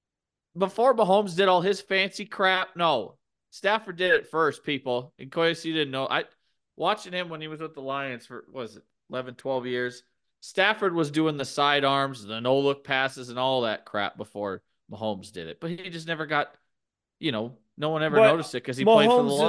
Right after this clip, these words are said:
Speaker 1: Lions.
Speaker 2: Well, yeah, but Mahomes is more of an athletic
Speaker 1: Athletic, yeah.
Speaker 2: quarterback. He, he, he, Stafford can't scramble like Mahomes can.
Speaker 1: No.
Speaker 2: So.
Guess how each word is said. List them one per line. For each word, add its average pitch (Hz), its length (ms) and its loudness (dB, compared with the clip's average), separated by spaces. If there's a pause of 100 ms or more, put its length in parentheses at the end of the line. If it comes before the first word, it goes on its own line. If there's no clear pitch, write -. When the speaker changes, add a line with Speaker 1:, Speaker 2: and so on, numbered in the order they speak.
Speaker 1:
Lions. 92 320 -10 (320)
Speaker 2:
Well, 214 160 8
yeah, 214 120 8
but 196 160 0
Mahomes 196 480 2
is 151 200 -12
more 165 380 4
of 143 120 0
an 139 120 -6 (580)
athletic 147 960 2
Speaker 1:
Athletic, 110 580 -10
yeah. 98 240 -8
Speaker 2:
quarterback. 117 600 -6 (1160)
He, 160 220 -6
he, 170 220 0
he, 165 320 -8 (380)
Stafford 196 560 2
can't 160 240 -2
scramble 151 580 -2
like 123 320 -12 (920)
Mahomes 131 460 -8
can. 76 300 -16 (600)
Speaker 1:
No. 107 180 -10 (920)
Speaker 2:
So. 131 220 -14